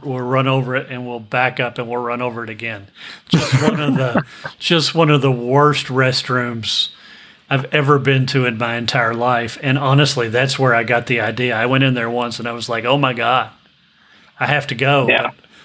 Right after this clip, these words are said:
Speaker 1: but, oh my God. And, uh, there should be an app for clean restrooms. And,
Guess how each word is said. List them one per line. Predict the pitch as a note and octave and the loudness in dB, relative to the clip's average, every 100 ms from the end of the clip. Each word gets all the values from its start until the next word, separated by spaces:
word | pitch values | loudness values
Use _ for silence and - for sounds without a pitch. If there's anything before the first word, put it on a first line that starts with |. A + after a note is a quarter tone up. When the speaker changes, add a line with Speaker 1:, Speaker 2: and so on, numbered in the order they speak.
| _ _ | _ _
Speaker 1:
but, | D#3 B2+ A2 - | 0 0 -2 -4
oh | B2+ | 0
my | C#3+ C3 | 2 2
God. | A#2+ B2+ A#2+ G#2 - - - - - | 0 0 -2 -6 -16 -20 -20 -12 -2
And, | D3+ C#3 C3+ B2+ B2+ | 2 2 2 0 0
uh, | C3 B2 A#2+ | -2 -2 -6
there | A2+ C3 | -2 -2
should | D3 C#3 | 0 2
be | D3 | 2
an | |
app | B2 A#2+ E3 - | 2 0 -4 -8
for | - C3+ | -8 -6
clean | - C3+ B2 | -2 0 0
restrooms. | A#2+ C#3 - A2+ G2 A2 G#2+ A#2 | 0 0 -2 -8 -8 -8 -8 -8
And, | A2+ | -8